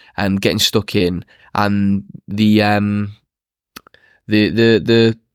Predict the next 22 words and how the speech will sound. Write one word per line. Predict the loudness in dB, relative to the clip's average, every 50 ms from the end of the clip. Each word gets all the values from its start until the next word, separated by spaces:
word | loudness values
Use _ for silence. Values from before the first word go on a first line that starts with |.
| -20 _ _ -4
the | -4 -4
clip | -2 0 0 0 0 2
of | -2 -2 0
Bellingham | 0 0 0 2 0 0 0
when | 0 0
he | 0
obviously | -2 -2 -2 -2 -2 -2 -4 -4 -8
is, | -10 -12 _ _ -4
does | -4 -2 -2
that | 0 -2 -2
little | -2 -2 0 0
lob | 2 0 2 2
over | 2 0 0 0 -2
the | -6
player, | -6 -4 -2 0 2 2 2 0
everybody's | 0 -2 -2 -2 -2 -2 -2 -2 -4 -4
been | -4 -4 -2 -2
waxing | -2 -2 -2 -4 -4 -6 -2
lyrically | 0 2 2 2 0 0 -2 -2
about | -2 0 0 -2 0 0
that, | 0 -2 -2 0
but | 0 -2 -2